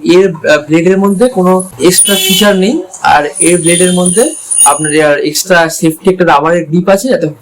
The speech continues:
ফড়কে না যায়, মাথার মধ্যে একটা অয়েন্টমেন্ট আছে। এই হচ্ছে দুটোর কম্পারিজন। দুটোই ভালো। আমি আমার দিক থেকে যখন আমার পয়সা কমে যাবে তখন আমি জিলেট গার্ড ব্যবহার করবো, আর যখন আমার একটু বাজেট থাকবে, পয়সা থাকবে, তখন আমি জিলেট মার্কি ব্যবহার করবো।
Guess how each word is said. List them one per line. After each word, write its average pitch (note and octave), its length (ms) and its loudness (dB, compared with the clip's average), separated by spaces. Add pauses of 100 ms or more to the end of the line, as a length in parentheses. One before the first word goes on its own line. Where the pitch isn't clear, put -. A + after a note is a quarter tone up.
ফড়কে D#3+ 240 2
না F#3+ 100 2
যায়, A3+ 220 0 (340)
মাথার D#3 260 2
মধ্যে E3 160 2
একটা E3 120 0
অয়েন্টমেন্ট E3 440 2
আছে। G3 280 0 (260)
এই D3+ 200 4
হচ্ছে D#3+ 280 0 (340)
দুটোর D#3+ 200 0
কম্পারিজন। F3 580 0 (960)
দুটোই E3 260 2
ভালো। B3+ 380 0 (320)
আমি D#3 280 0
আমার F3+ 260 0
দিক F3+ 200 -6
থেকে G#3 200 2
যখন F3+ 260 0
আমার F3+ 340 2
পয়সা D#3+ 340 0
কমে F#3+ 220 2
যাবে G#3+ 180 2
তখন E3+ 220 0
আমি E3+ 140 0
জিলেট E3 280 0
গার্ড E3 180 2
ব্যবহার F#3+ 240 2
করবো, A3 300 0
আর - 220 -2
যখন F3+ 220 -2
আমার D#3+ 260 0
একটু F3+ 220 -2
বাজেট D#3 400 0
থাকবে, F#3 260 0
পয়সা D3+ 280 -2
থাকবে, D3+ 240 0
তখন D3 220 -2
আমি D3 160 0
জিলেট D3+ 300 -2
মার্কি C#3+ 280 0
ব্যবহার D#3+ 220 2
করবো। F3 280 -2